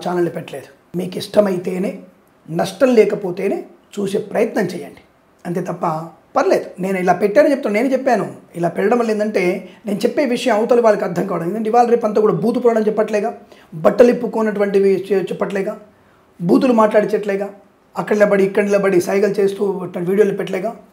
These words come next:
పోర్న్ వీడియోలు పెట్టలే కదా, మద్యపానం వీడియోలు పెట్టలే కదా. కాబట్టి ఒక మాటతోనే మీకు అంత కంగారు పడితే యాక్సిడెంట్లు అయ్యి, మద్యపానం చేసి, చంపేసి, రేపులు చేసినటువంటి వ్యక్తుల్ని తప్పదాగి వాడు చంపేసి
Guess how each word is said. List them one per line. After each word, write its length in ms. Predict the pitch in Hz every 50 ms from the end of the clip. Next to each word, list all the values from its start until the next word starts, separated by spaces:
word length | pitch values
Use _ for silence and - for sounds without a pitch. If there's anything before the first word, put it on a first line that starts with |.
| _ -
పోర్న్ 260 | 233 247 262 247 277
వీడియోలు 320 | 254 247 240 233 226 220 196
పెట్టలే 340 | - 202 196 - 208 202
కదా, 180 | 196 196 214 214 - - - _ _ _
మద్యపానం 540 | 175 - 202 190 247 262 262 254 254 240 220
వీడియోలు 240 | 220 226 220 220 -
పెట్టలే 240 | 214 202 - 214 202
కదా. 160 | 208 208 240 - - - _ _ _ _ _ _ _ _ _ -
కాబట్టి 640 | - 165 220 233 233 226 196 185 185 196 202 208 - - - _ _ _ _
ఒక 160 | - - -
మాటతోనే 520 | 185 180 185 214 254 247 262 - 277 277 277
మీకు 160 | 269 254 -
అంత 340 | 175 175 175 202 202 - 247
కంగారు 420 | 247 - 226 226 226 240 226 214
పడితే 640 | 202 202 190 185 - 175 170 175 185 190 214 226 214 - - _ _ _ _ _ _ _ _ _ _ _ -
యాక్సిడెంట్లు 640 | 151 156 180 190 226 214 190 185 233 214 180 170 190
అయ్యి, 440 | 175 170 165 160 156 156 147 143 143 143
మద్యపానం 520 | 147 170 165 175 240 233 226 220 214 208 196
చేసి, 500 | 175 196 175 170 - - 170 156 151 - - - 202
చంపేసి, 760 | 214 240 220 226 214 196 185 196 196 185 175 160 156 151 - - - - 160
రేపులు 360 | 185 220 254 - - 262 233
చేసినటువంటి 400 | 175 214 208 196 196 190 175 170
వ్యక్తుల్ని 540 | 165 175 170 - - 180 170 170 170 - - - - - _ _ _ _ -
తప్పదాగి 880 | 220 185 - - 254 - 233 226 220 208 214 202 185 175 170 175 - - - - - _ -
వాడు 280 | 180 175 175 175 170 - - 190
చంపేసి 640 | 196 208 185 226 208 208 202 208 202 202 196 202